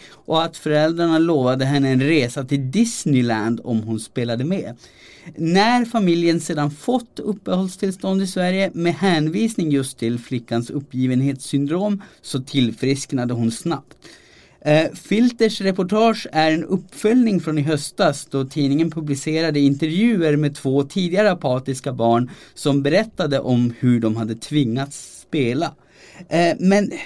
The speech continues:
hur kan en dokumentär som är så dåligt underbyggd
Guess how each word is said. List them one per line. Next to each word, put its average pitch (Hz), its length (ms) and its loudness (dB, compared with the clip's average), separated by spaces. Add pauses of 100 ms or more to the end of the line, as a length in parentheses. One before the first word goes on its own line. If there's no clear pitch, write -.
hur 247 360 6
kan 196 220 0
en 185 120 2
dokumentär 185 680 0
som 190 240 -4
är 160 260 0 (140)
så 180 380 0
dåligt 147 640 0
underbyggd 143 840 0